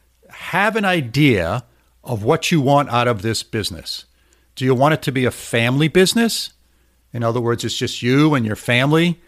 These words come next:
Maybe it's something you leave to your children. Uh, or is it something that you want to sell at some point in time? You want to sell to some larger company and have an exit. Uh, is it something, uh, that you're gonna need to raise outside capital for?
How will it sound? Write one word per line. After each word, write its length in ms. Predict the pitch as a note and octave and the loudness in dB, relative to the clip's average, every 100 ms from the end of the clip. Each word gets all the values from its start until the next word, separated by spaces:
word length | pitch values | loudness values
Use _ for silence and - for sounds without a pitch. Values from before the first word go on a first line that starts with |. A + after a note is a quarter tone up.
| _ - | _ -8
Maybe 220 | A#2 A#2+ | -4 -2
it's 120 | A#2+ | -2
something 360 | - C3+ B2+ C3 | 0 -2 0 -2
you 100 | A2+ | 0
leave 300 | A2+ B2 A#2+ | 0 0 0
to 100 | C3+ | -2
your 220 | A2 G2+ | 0 -2
children. 640 | - D3+ D#3+ E3+ G3+ G3+ - - _ _ - | -2 2 2 2 2 0 -6 -20 _ _ -6
Uh, 300 | A#2 A2 - | 0 0 0
or 340 | C3+ C3+ F3+ | 2 4 4
is 160 | C3 A#2+ | 2 0
it 120 | B2+ | 0
something 560 | - C3+ - D3+ C#3 A#2 | 0 0 0 -2 -2 0
that 340 | B2 A#2 - | 0 0 -4
you 160 | C3 B2+ | -4 -2
want 220 | B2+ C3+ | 0 0
to 60 | C3+ | 0
sell 280 | - G3+ | 0 2
at 140 | F3 - | 0 -2
some 220 | A#2 G2+ | -4 -4
point 240 | - G#2+ | -4 -4
in 60 | F2+ | -6
time? 320 | - F2+ D2 C2+ _ | -8 -8 -8 -14 _
You 140 | A2 G#2+ | -8 -6
want 140 | A2+ | -6
to 40 | |
sell 260 | A2 B2 A#2+ | -4 -2 -2
to 100 | A#2+ | -2
some 200 | - C3+ | -4 -2
larger 360 | C3 D#3 E3+ B2+ | 2 2 2 -2
company 480 | - F#2+ - E2 F#2+ | -2 -4 -6 -10 -8
and 100 | G2 | -4
have 220 | B2 B2+ | -2 0
an 80 | C#3+ | 0
exit. 400 | E3 G#2 E2 _ - _ - _ _ _ | 0 -2 -10 _ -20 _ -20 _ _ _
Uh, 360 | A2+ A2 G#2 G2 _ _ _ _ _ _ | -10 -6 -6 -8 _ _ _ _ _ _
is 200 | - A2+ | -10 -6
it 140 | A2+ G#2+ | -4 -4
something, 680 | - C3 B2 D3 C3 C3+ | -2 -2 0 -2 -2 -4
uh, 120 | B2 B2 | -4 -2
that 240 | C3 A#2+ | 0 0
you're 100 | B2+ | 0
gonna 220 | C3 B2 | 2 0
need 240 | C3 C#3 - | 2 0 0
to 100 | B2+ | 0
raise 240 | C#3 B2+ | 2 2
outside 500 | C3 C3+ - C#3+ C#3 | 0 0 0 0 0
capital 480 | - D#3 - D3 G#2 | -2 -2 0 0 0
for? 440 | - F2+ D2 - | -2 -10 -10 -14